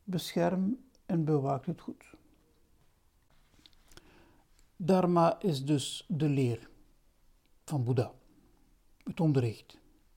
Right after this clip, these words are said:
Wordt soms ook vertaald als zijnde de wet. Wat een beetje zwaar overkomt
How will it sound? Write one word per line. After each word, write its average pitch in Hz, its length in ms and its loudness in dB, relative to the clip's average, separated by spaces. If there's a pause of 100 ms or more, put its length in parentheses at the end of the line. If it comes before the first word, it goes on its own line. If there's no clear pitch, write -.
(880)
Wordt 151 320 -10
soms 135 240 -2
ook 135 140 -2
vertaald 139 380 -6
als 131 140 -8
zijnde 127 380 -2
de 123 120 0
wet. 123 340 -6 (960)
Wat 147 160 -8
een 135 80 0
beetje 131 260 -4
zwaar 131 580 -4 (220)
overkomt 143 760 -6